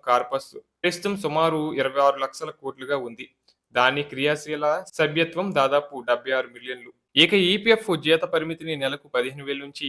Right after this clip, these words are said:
ఇరవై ఐదు వేలకు పెంచడం అనేది సామాజిక భద్రత కవరేజీని విస్తరించడానికి, ప్రస్తుత వేతన స్థాయిల్లో ఈ పరిమితిని సమలేఖనం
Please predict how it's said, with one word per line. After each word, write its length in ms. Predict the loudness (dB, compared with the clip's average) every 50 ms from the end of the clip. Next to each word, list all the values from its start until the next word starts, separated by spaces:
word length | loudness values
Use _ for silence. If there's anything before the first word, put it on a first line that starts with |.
| -6 -6
ఇరవై 180 | -6 -6 -4 -6 -6
ఐదు 120 | -8 -8 -10
వేలకు 320 | -10 -10 -12 _ -14 -12 -12 -12 -12 -14 _ _ _ _ _ _ -2
పెంచడం 380 | 0 0 0 -2 -2 -2 -2 -2
అనేది 240 | -4 -4 -4 -4 -4 -6 -4 -2
సామాజిక 500 | -2 0 0 0 -2 -4 -4 -8 _ -8 -4 -4
భద్రత 360 | -4 -4 -4 -6 -8 _ -6 -6 -6 -6 _ -2
కవరేజీని 540 | 0 0 0 0 -4 -6 -8 -12 -12 -12 -12 -12 -10 -10
విస్తరించడానికి, 800 | -10 -8 -6 -4 -4 -4 -4 -4 -6 -6 -6 -6 -8 -10 -12 -12 -12 -12 _ _ _ _ _ _ _ _ -2
ప్రస్తుత 300 | -2 0 0 0 0 2 0 0
వేతన 240 | -2 -2 -2 -6 -6 -4
స్థాయిల్లో 520 | -2 0 2 2 2 0 -2 -4 -4 -4 -4 -6 -8 _ _ _ _ _ _ -6
ఈ 100 | -6 -2 0 0
పరిమితిని 480 | 0 2 0 -2 -4 -4 -4 -4 -4 -4 -4 -4 -6 -6 -8 -12 _ _ _ _ _ _ _ _ -4
సమలేఖనం 640 | 0 2 2 4 4 2 2 2 0 -2 -4 -4